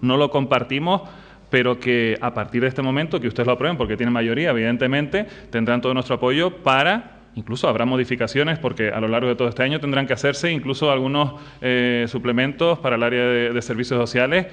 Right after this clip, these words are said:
y que también ahí tendrán el apoyo de Coalición Canaria. Pero desde luego, lo que no compartíamos,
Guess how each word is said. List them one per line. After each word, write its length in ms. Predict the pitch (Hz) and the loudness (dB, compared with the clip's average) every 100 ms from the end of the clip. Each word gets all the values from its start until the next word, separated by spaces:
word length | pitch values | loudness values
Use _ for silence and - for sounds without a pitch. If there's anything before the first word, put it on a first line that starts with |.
| - | -12
y 80 | 120 | -10
que 80 | 120 | -4
también 300 | 113 120 135 | 0 2 2
ahí 100 | 139 | 2
tendrán 400 | 127 127 143 156 | 0 2 2 0
el 120 | 127 | -2
apoyo 260 | 120 127 135 | -2 0 2
de 80 | 143 | 2
Coalición 340 | 131 123 123 | 0 0 -2
Canaria. 300 | 110 101 95 | -2 -2 -4
Pero 140 | 101 98 | -6 -6
desde 100 | 98 | -2
luego, 400 | 117 135 175 175 - - | 2 4 2 0 -14 -12
lo 100 | 104 | -8
que 60 | 101 | -4
no 140 | 110 | -4
compartíamos, 720 | 113 117 - 127 139 165 165 | -2 -2 -2 0 0 0 -2